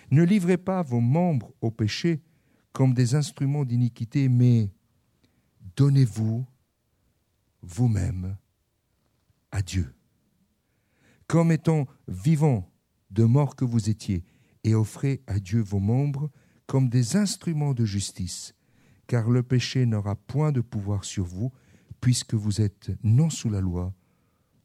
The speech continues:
mais sous la grâce. Donnez-vous vous-même à Dieu. Quand Jésus est allé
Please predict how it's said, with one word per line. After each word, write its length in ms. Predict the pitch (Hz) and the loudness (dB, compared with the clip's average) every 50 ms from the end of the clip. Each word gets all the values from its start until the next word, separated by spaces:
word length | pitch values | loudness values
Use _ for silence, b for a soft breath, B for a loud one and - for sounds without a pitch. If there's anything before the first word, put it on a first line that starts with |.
| _ _ _ _ _ _ - | _ _ _ _ _ _ -4
mais 120 | 107 98 | -4 -4
sous 200 | - - - 101 | -4 -4 -6 -6
la 100 | 95 - | -6 -6
grâce. 640 | - - - 110 110 - - - - - - - _ _ _ _ _ _ _ _ _ _ B B B B B B B - | -8 -12 -16 -18 -16 -14 -12 -12 -12 -12 -12 -16 _ _ _ _ _ _ _ _ _ _ B B B B B B B -10
Donnez-vous 880 | 123 107 - 185 185 185 185 180 156 139 170 185 190 196 196 202 196 - _ _ _ _ _ _ _ _ _ _ _ _ _ _ _ _ - | 2 4 6 6 8 8 8 8 6 4 2 2 2 2 2 0 -4 -8 _ _ _ _ _ _ _ _ _ _ _ _ _ _ _ _ -16
vous-même 720 | 92 90 117 139 135 139 143 147 151 156 156 165 165 151 - _ _ _ _ _ _ _ _ _ _ _ _ _ _ _ _ _ _ _ _ | -4 0 2 4 4 4 4 4 2 2 2 0 -2 -4 -6 _ _ _ _ _ _ _ _ _ _ _ _ _ _ _ _ _ _ _ _
à 120 | - 113 | -10 -10
Dieu. 280 | 110 98 - 107 95 78 73 71 - _ _ _ _ _ _ _ _ _ _ _ _ _ _ _ _ _ _ _ _ _ _ _ _ _ _ _ _ _ _ _ _ _ _ _ _ _ _ _ _ _ _ _ _ _ _ _ _ _ _ _ _ _ _ _ _ _ _ _ _ _ _ _ _ _ _ _ _ _ | -8 -6 -4 -4 -4 -4 -6 -12 -20 _ _ _ _ _ _ _ _ _ _ _ _ _ _ _ _ _ _ _ _ _ _ _ _ _ _ _ _ _ _ _ _ _ _ _ _ _ _ _ _ _ _ _ _ _ _ _ _ _ _ _ _ _ _ _ _ _ _ _ _ _ _ _ _ _ _ _ _ _
Quand 340 | - - 135 139 135 - 139 | -2 0 0 0 0 0 0
Jésus 500 | 127 113 110 127 131 117 110 143 165 156 | 0 2 0 0 -2 -2 -4 -4 -4 -4
est 200 | 139 127 123 - | -4 -4 -4 -6
allé 460 | 120 113 113 117 135 139 135 135 127 | -6 -4 -4 -4 -4 -2 -2 -4 -4